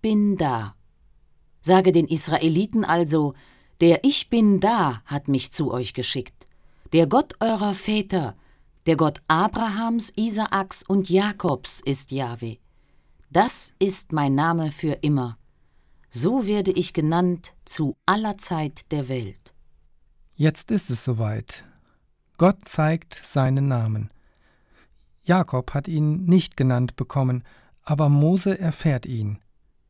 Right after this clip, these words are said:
Speaker 2: Jahwe. Dieses hebräische Wort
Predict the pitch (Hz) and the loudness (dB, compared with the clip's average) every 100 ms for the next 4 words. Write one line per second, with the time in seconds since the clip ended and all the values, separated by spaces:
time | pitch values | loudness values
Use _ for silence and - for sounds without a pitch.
0 | _ - 156 131 113 107 104 _ _ _ | _ 2 4 4 0 -6 -8 _ _ _
1 | _ _ _ _ _ _ _ _ _ _ | _ _ _ _ _ _ _ _ _ _
2 | 165 160 170 156 - - 156 147 147 180 | 0 2 0 -4 -10 -6 -2 0 2 2
3 | 208 175 139 117 123 208 - | 2 0 -2 -2 -4 -4 -8